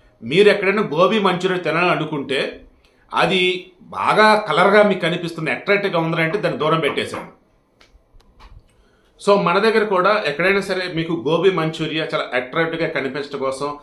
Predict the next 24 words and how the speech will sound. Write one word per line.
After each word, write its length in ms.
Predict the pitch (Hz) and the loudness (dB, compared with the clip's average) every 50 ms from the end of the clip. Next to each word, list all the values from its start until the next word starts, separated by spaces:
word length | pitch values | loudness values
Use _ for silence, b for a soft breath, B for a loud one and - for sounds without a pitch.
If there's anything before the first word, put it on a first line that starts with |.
| B B B B B B | B B B B B B
రకరకాలుగా 760 | 110 123 - - 143 143 139 151 156 156 156 147 156 151 143 | -6 -4 -4 -4 -6 -6 -2 0 0 2 2 2 2 2 2
అందులో 300 | 139 135 139 139 135 123 | 2 0 0 0 0 0
హడావుడిగా 480 | 120 117 117 123 135 147 151 151 143 143 | 0 -2 0 0 0 0 0 0 -2 -4
కనిపిస్తూ 460 | 139 123 123 123 135 123 - - 131 | -6 -8 -8 -8 -10 -10 -8 -8 -6
ఉందన్న, 540 | 123 120 120 117 110 110 110 107 107 104 104 b b b b b b b | -6 -6 -6 -6 -6 -4 -4 -6 -6 -8 -10 b b b b b b b
బాగా 260 | - 117 143 160 165 | -4 -2 -2 0 0
రెడ్గా 400 | 160 139 139 131 - 160 165 175 | 0 -2 -2 -2 -2 -2 -2 -2
కనిపిస్తుందన్న 640 | 175 151 139 139 139 143 127 127 127 113 117 117 120 | -2 -2 -6 -6 -6 -8 -8 -8 -8 -8 -8 -8 -8
ఏదో 200 | - 131 147 156 | -4 -2 -2 -2
తేడా 300 | - 143 131 127 135 147 | 0 0 0 0 0 0
కొట్టినట్టే 360 | 135 123 - 127 135 - 185 | -2 -4 -6 -6 -6 -6 -4
లెక్క. 380 | 156 104 - - - - - 101 | -6 -6 -8 -10 -16 -20 -12 -6
దయచేసి 380 | 120 135 135 135 151 - 170 | -4 -4 -4 -4 -8 -12 -10
గుర్తుంచుకోండి, 600 | 120 120 117 - 117 92 85 - 87 82 85 - _ _ _ _ _ _ _ _ _ _ _ _ _ _ _ _ _ _ _ - 123 | -10 -10 -10 -10 -12 -14 -14 -16 -20 -20 -20 -20 _ _ _ _ _ _ _ _ _ _ _ _ _ _ _ _ _ _ _ -12 -12
నా 120 | 123 - | -12 -10
సిన్సియర్ 420 | - 156 170 175 170 - 220 208 | -8 -6 -6 -4 0 2 4 4
రిక్వెస్ట్. 400 | 175 143 - - 113 - - - | 4 2 -2 -6 -8 -8 -8 -6
ఎందుకంటే 800 | 123 139 151 156 156 156 156 156 190 170 143 139 143 143 143 b b b b b b | -4 -4 -4 -4 -6 -6 -6 -4 -4 -2 0 0 -2 -4 -8 b b b b b b
ఈ 180 | 120 120 117 - - | -10 -10 -10 -8 -8
ఫుడ్ 280 | - - - - - | -8 -8 -8 -4 2
పాయిజన్ 360 | 185 180 175 160 - 165 160 | 2 2 2 2 0 -4 -4
బాధితుడు 400 | - 127 135 143 147 - 147 117 | -2 0 0 0 0 -2 -6 -6
నేను 260 | 113 110 110 117 117 110 | -6 -6 -6 -6 -6 -8
కూడా, 220 | - - - - | -12 -14 -16 -20